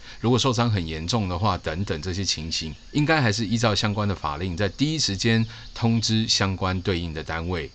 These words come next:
避免呢造成肆意的野放之后呢，其实这些保育类的动物因为感染啊或者其他恶化的状况就造成丧命。而当然咯，相对应的这些单位，包含像是林管处，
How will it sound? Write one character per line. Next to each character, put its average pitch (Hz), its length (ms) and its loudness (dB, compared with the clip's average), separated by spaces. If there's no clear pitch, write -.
避 143 160 4
免 90 200 4
呢 98 220 0
造 120 220 2
成 90 420 -2
肆 156 300 4
意 139 100 6
的 107 140 4
野 82 200 -2
放 101 360 2
之 113 180 4
后 113 240 6
呢， 98 340 2
其 - 160 -2
实 90 240 -2
这 95 160 -2
些 98 120 0
保 80 180 0
育 90 100 -2
类 90 140 -2
的 82 100 -4
动 87 240 -2
物 85 120 -6
因 127 120 8
为 135 140 6
感 107 300 4
染 117 80 4
啊 90 180 0
或 120 160 -2
者 104 100 0
其 92 200 -4
他 101 140 0
恶 113 200 0
化 104 160 2
的 90 100 -2
状 92 220 -2
况 90 260 -2
就 92 140 -4
造 92 160 0
成 76 240 -8
丧 82 240 0
命。 82 240 -4
而 131 80 2
当 143 180 4
然 123 160 4
咯， 120 260 2
相 160 300 0
对 160 160 2
应 135 60 2
的 110 100 2
这 107 100 0
些 107 140 2
单 104 260 2
位， 110 140 2
包 107 180 2
含 90 220 0
像 98 240 2
是 92 320 -2
林 110 140 2
管 101 240 0
处， 123 240 0